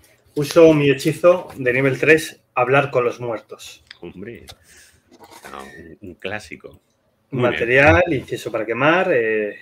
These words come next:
Speaker 1: eh, otorgas una, a una sombra de vida e inteligencia a un cadáver de tu elección que se encuentre dentro del alcance, permitiéndole contestar a tus preguntas. El cadáver debe conservar su boca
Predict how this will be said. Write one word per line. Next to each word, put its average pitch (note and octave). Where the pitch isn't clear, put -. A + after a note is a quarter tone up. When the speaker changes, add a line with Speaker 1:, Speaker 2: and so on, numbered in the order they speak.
Speaker 1:
eh, G#2+
otorgas D#3+
una, C#3+
a B2+
una D#3+
sombra B2+
de A#2
vida D#3
e B2+
inteligencia B2+
a C3+
un B2+
cadáver B2+
de C3
tu A#2+
elección C3+
que D3
se B2
encuentre C3+
dentro C#3
del A#2
alcance, G#2
permitiéndole B2
contestar A#2
a C#3
tus A#2
preguntas. G#2+
El B2+
cadáver C#3
debe A#2
conservar A2
su -
boca C3+